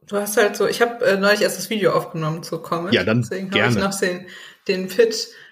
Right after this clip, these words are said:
Speaker 1: Ähm, man hat halt, ähm, seine Retter auf dem Spielplan. Das sind Textfelder und man versucht, die, äh, Retter in, äh, die Safe Cavern, das ist eine Höhle,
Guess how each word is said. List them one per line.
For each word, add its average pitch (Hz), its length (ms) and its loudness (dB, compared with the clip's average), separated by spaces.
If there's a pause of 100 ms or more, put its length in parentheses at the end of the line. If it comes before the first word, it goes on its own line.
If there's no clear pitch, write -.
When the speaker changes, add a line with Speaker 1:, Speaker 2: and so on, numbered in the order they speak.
(200)
Speaker 1:
Ähm, 196 520 4 (420)
man 202 180 0
hat 247 140 2
halt, 220 380 4
ähm, 190 440 0
seine 175 340 -2
Retter 262 600 2
auf 190 220 -6
dem 175 300 -4
Spielplan. 269 540 0
Das 262 140 -2
sind 175 80 -6
Textfelder 214 680 2
und 190 140 -6
man 185 120 -4
versucht, 208 460 -6
die, 175 220 -2
äh, 170 80 4 (100)
Retter 202 540 2 (360)
in, 214 440 4
äh, 196 480 2
die 190 760 0
Safe 208 420 -2
Cavern, 180 560 0
das - 180 -16
ist 190 120 -6
eine 175 220 -2
Höhle, 180 400 -6